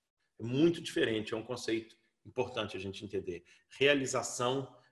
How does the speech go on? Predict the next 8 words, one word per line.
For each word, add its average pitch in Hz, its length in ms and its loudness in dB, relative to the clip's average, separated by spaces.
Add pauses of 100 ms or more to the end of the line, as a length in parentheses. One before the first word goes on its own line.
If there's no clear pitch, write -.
versus 131 520 -2
ocupação. - 800 2
A 98 40 -8
gente 123 220 -4
se - 80 2
ocupa, 160 460 2
ocupa, 165 340 0
ocupa, 165 420 4